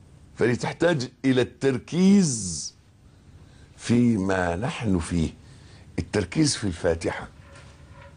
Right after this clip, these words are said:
التركيز في الفاتحة، التركيز في التسبيح والركوع والسجود، التركيز الحقيقي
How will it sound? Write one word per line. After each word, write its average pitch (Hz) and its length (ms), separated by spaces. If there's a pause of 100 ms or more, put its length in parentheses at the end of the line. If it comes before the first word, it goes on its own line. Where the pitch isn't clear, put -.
(2500)
التركيز 156 800 (120)
في 117 100
الفاتحة، 113 680 (760)
التركيز 165 840 (420)
في - 100
التسبيح - 840 (720)
والركوع 120 640 (720)
والسجود، 117 720 (920)
التركيز 147 840
الحقيقي 107 640